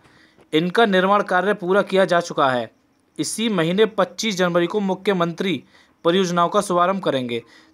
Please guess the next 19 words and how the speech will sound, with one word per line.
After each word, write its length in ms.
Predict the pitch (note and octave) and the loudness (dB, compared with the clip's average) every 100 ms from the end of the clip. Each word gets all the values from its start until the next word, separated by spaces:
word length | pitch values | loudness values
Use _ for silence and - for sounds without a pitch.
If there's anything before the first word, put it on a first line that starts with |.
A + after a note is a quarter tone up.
| - | -6
तो 60 | |
देखिए 320 | D3 G3 G3 G#3+ | 0 2 2 4
दोस्तों, 540 | A3 G#3 G#3 A#3 A3+ A3+ - - - _ _ F3+ | 4 4 4 4 4 0 -14 -14 -14 _ _ -4
स्टेडियम 580 | - - G#3 G#3+ G#3+ | -4 2 2 4 2
और 60 | A3 | 2
शूटिंग 400 | G#3+ G3+ F#3+ G3+ | 0 -4 -2 0
रेंज 260 | F#3+ G3 F3 | 2 0 -2
के 100 | G3 | 0
लिए 160 | G#3+ | 2
संचालन 520 | G3+ F#3 F3 G3 G3 | 2 0 2 0 0
के 100 | F#3 | -2
लिए 140 | F#3+ G#3 | -2 -2
कंपनी 360 | F#3 F3 F3 F3+ | -2 -4 -2 0
का 100 | F#3+ | 2
चयन 240 | G3 F3+ | 2 -2
किया 240 | F3+ F3+ | 0 0
जा 160 | F#3 F3 | 2 2
रहा 220 | E3+ E3+ | 4 2
है 200 | F#3+ G3 | 2 -2